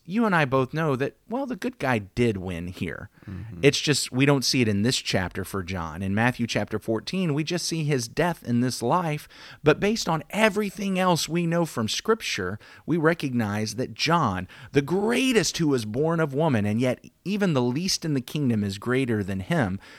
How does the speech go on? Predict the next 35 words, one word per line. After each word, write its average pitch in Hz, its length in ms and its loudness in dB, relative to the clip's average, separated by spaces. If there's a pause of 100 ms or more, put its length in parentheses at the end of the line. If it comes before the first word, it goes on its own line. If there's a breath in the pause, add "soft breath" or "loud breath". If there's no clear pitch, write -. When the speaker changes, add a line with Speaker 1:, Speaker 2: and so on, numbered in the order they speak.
(140 loud breath)
Speaker 1:
we 131 120 0
recognize 113 840 0
that 113 160 -4
John 170 360 2
is 123 140 0
looking 120 300 0
forward 135 460 2
to 104 320 -2 (280 soft breath)
resurrection. 104 920 2
Speaker 2:
That's 90 240 -8
right. 101 360 -6 (100)
Speaker 1:
And 123 200 4
because 220 460 -2
John 117 320 2
is 98 140 -2
looking 110 320 -2
forward 113 500 4
to 107 300 -2
resurrection, 107 960 -2 (340 loud breath)
to 131 160 2
life, 110 540 2
a 107 80 0
resurrection 107 560 0
to 92 100 -6
life, 104 380 2
Herod, 117 320 2
of 90 100 -8
course, 101 300 -4
needs 101 220 -4
to - 60 -6
be 101 80 -4
looking 101 320 -6
forward 98 300 -6
to 95 200 -4
a, 90 60 -8